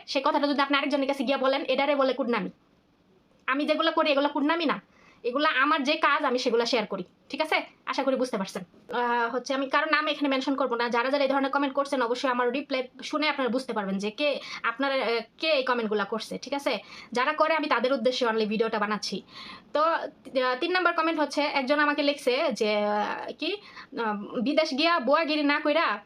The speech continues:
বাংলাদেশে আয়া বুয়াগিরি কর।" হ্যাঁ? তো তার উদ্দেশ্যে আমার কথা হচ্ছে কি যে বিদেশে আয়া যদি বুয়াগিরি করিও তারপর একটা দাম আছে,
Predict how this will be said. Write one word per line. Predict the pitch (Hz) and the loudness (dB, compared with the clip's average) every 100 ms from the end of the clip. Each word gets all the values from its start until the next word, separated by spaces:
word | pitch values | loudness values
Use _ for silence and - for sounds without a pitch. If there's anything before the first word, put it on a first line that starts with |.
| _ | _
বাংলাদেশে | 233 269 302 302 294 | -2 0 0 0 0
আয়া | 233 | 0
বুয়াগিরি | 208 233 226 240 226 | 2 0 0 -2 -2
কর।" | - 202 - - | -8 -12 -10 -4
হ্যাঁ? | 339 226 - _ _ - - | -2 -4 -8 _ _ -20 -6
তো | 247 | -4
তার | 240 294 320 | 0 2 2
উদ্দেশ্যে | 277 330 339 320 | 2 0 2 2
আমার | 262 247 | 2 0
কথা | 254 254 | -2 -2
হচ্ছে | 240 247 294 | -2 -4 -2
কি | 262 214 - - - - - 202 | -2 -4 -8 -20 -20 -20 -8 -4
যে | 240 220 220 | -2 0 -2
বিদেশে | 226 285 302 311 | -2 0 0 0
আয়া | 302 | 0
যদি | 277 | -2
বুয়াগিরি | 269 302 320 311 294 | 2 2 2 0 0
করিও | 294 294 240 | 0 2 0
তারপর | 233 247 269 | 0 0 0
একটা | 262 254 | -2 0
দাম | 220 262 | 0 2
আছে, | 269 269 220 | 0 -2 -10